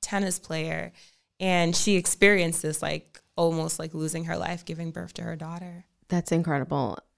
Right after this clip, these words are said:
Speaker 2: Absolutely awful. What about in, in postpartum care? Did you,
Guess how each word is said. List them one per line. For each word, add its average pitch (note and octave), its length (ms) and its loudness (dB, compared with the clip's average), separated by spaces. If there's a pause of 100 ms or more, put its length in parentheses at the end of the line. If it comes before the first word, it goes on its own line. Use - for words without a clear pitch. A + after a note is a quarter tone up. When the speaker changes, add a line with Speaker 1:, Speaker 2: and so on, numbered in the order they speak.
(180)
Speaker 2:
Absolutely E3+ 460 6
awful. - 640 4
What B3 140 8
about F4+ 240 6
in, C4+ 280 8
in G3+ 120 6
postpartum E3 680 6
care? - 300 2 (320)
Did G3 240 6
you, G3+ 400 6